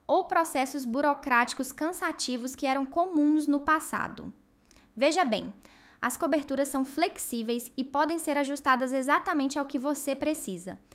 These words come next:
desde planos focados em assistência vinte e quatro horas até pacotes completos com carro reserva e proteção para vidros. Após a escolha do plano, o pagamento é simplificado no cartão de crédito,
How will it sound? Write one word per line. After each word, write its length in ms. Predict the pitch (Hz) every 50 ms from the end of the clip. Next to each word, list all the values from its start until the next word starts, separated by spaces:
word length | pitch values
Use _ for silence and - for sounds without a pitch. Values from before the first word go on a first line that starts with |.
| - - - - - _ _
desde 360 | - 202 277 330 349 339 381
planos 640 | 370 - - - 277 262 262 262 262 262 254 262 -
focados 680 | - - 320 320 320 - 277 254 254 254 247 262 247
em 100 | 269 262
assistência 640 | 254 262 262 269 254 262 - 226 208 214 - 220 208
vinte 240 | 208 247 311 294 320
e 60 | 294
quatro 320 | - 254 240 240 - 226
horas 500 | 202 196 196 202 202 208 220 214 - - - - - - - - -
até 240 | 233 233 - 285
pacotes 540 | 277 - 320 311 - - 262 254 269 - -
completos 640 | - 302 330 349 - 277 240 226 226 226 - - - - - - - - _ _
com 180 | - 302 302
carro 300 | 302 - 294 277 302 302
reserva 720 | 302 294 302 277 233 214 208 202 202 214 220 208 214 226 226 - - - _ _ _ _
e 80 | - 277
proteção 480 | 269 285 262 262 277 269 269 - 247 247
para 220 | 254 247 254 277
vidros. 540 | 247 202 185 160 - - 247 - - - - - _ _ _ _ _ _ _ - - -
Após 320 | 240 240 - 285 320 349
a 60 | 339 311
escolha 320 | 311 311 - 269 247 226
do 100 | 202 -
plano, 460 | 226 - 233 233 240 226 214 196 - -
o 40 | -
pagamento 480 | 226 - 254 240 254 254 254 254 254 277
é 60 | 254
simplificado 760 | 254 - 330 381 381 370 359 330 - 302 - 254 240 233 254
no 80 | 254
cartão 480 | 254 - 262 254 - - - - 247 277
de 120 | 269 294
crédito, 520 | 285 - - 190 180 175 - - - -